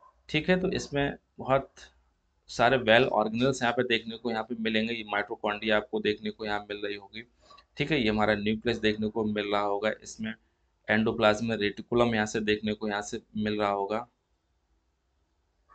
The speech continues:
ठीक है, तो ये सारे के सारे यहाँ से देखने को आपको मिल रहे होंगे। इसके बाद में ये हमारे क्या bacteria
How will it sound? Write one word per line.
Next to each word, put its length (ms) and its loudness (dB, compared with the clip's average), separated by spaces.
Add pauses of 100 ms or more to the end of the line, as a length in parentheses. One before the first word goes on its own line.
(2000)
ठीक 220 -6
है, 280 -4 (680)
तो 60 -4
ये 140 4
सारे 280 6
के 80 -6
सारे 300 2
यहाँ 160 0
से 240 -6 (680)
देखने 300 0
को 120 -4
आपको 440 2 (120)
मिल 320 -2
रहे 120 4
होंगे। 300 -6 (480)
इसके 200 0
बाद 200 8
में 120 -2
ये 60 2
हमारे 200 4
क्या 200 0 (120)
bacteria 560 6